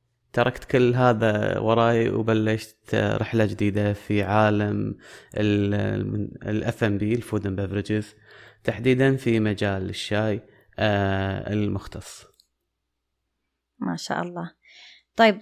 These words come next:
Speaker 2: نبغى نعرف أكثر، من هو المتخصص في الشاي؟ إيش يطلق عليه؟ إحنا نعرف الباريستا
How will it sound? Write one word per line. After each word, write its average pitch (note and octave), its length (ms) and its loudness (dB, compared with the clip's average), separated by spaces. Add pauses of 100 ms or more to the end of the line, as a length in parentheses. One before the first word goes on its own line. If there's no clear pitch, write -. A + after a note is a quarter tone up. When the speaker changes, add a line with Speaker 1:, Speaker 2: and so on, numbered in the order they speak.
Speaker 2:
نبغى B3+ 300 6
نعرف C4 420 6
أكثر، A#3 580 2
من B3+ 380 8
هو A3 220 4
المتخصص G3 680 -2
في - 80 -16
الشاي؟ G#3 600 -2
إيش - 220 2
يطلق F#3+ 340 0
عليه؟ G3 160 6
إحنا A#3 200 6
نعرف B3 300 6
الباريستا G#3+ 600 2